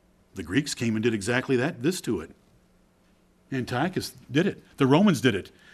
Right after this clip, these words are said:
The Romans were occupying Judah when we run into the New Testament of Matthew chapter one, two, and three. Herod the Great's over the land. Why did Joseph and Mary go to Bethlehem?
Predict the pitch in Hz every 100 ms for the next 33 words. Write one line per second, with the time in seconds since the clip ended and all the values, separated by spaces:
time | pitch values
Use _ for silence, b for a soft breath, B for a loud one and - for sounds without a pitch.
0 | b b 143 131 175 190 120 135 139 139
1 | 143 143 135 113 165 220 127 123 139 151
2 | 143 143 139 139 B - 139 151 147 165
3 | 185 151 117 143 151 147 139 156 151 143
4 | 156 156 170 165 160 190 226 120 B B
5 | B B 160 160 156 143 208 - 156 127
6 | 120 120 120 92 82 - b b b b
7 | b - - 233 226 131 180 170 165 165
8 | 151 147 131 - 139 160 202 131 143 147
9 | 135 190 196 123 104 80